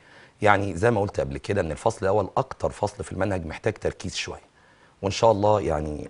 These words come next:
الحصة النهاردة تبقى الاستفادة فيها أكبر من الأسبوع، من الحصة اللي قبل كده، ويا رب إن شاء الله توفق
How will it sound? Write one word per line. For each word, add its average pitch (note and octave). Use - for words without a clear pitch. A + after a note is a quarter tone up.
الحصة -
النهاردة F#2
تبقى E2
الاستفادة F#2
فيها F#2+
أكبر F2
من D2
الأسبوع، D#2+
من D2+
الحصة -
اللي D2+
قبل D#2
كده، G#2
ويا G2
رب F#2+
إن D#2+
شاء F2
الله F2
توفق F2